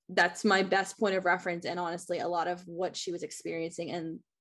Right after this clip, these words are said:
kind of how she's been navigating her life since her diagnosis is pretty much true for our board study. My aunt realized that she was drinking, like, gallons and gallons of water. Like, I'm talking, she went through, like,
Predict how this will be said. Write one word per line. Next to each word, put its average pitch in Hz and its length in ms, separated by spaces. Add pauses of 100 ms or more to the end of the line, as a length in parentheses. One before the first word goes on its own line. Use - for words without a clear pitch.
(120)
kind 175 200
of 170 80
how 170 180
she's 175 220
been 175 120
navigating 170 480
her 175 140
life 170 240
since 165 260
her 180 80
diagnosis 180 680
is 165 80
pretty 175 240
much 151 320
true 175 400
for 175 360 (140)
our 185 100
board 180 300
study. - 420 (200)
My 190 440 (140)
aunt 196 320
realized 175 560
that 175 180
she - 160
was 170 160
drinking, 180 460
like, 156 160 (180)
gallons 170 460
and 165 100
gallons 165 300
of 170 100
water. - 200
Like, 180 120
I'm 180 120
talking, 185 260
she 180 140
went 175 160
through, 175 80
like, 170 180